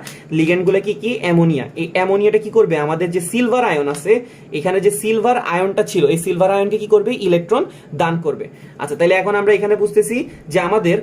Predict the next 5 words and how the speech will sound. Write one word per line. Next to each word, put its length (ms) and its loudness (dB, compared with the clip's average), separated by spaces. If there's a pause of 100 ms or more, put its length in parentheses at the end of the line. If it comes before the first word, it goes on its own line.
(120)
সন্নিবেশ, 760 0 (1040)
সন্নিবেশ 560 2
সমযোজী 360 2
বন্ধন 300 0
আছে, 220 -8